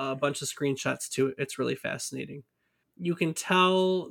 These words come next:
that the art team, there's a lot of detail missing from these. So you can kinda tell that the art team was really working on making it look better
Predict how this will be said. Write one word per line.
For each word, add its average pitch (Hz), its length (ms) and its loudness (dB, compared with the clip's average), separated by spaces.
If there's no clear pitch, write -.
that 151 300 4
the 151 120 2
art - 340 2
team, 139 640 0
there's 175 160 4
a 208 40 8
lot 214 160 8
of 202 60 8
detail 175 420 4
missing 143 360 4
from 135 220 2
these. 135 600 0
So - 180 2
you 165 140 6
can 165 140 0
kinda 185 280 4
tell 170 240 2
that 160 160 -2
the 156 100 2
art 151 260 4
team 156 200 4
was 143 160 2
really 147 180 4
working 139 360 4
on 139 140 4
making 139 280 2
it 135 60 4
look 139 220 0
better 135 420 4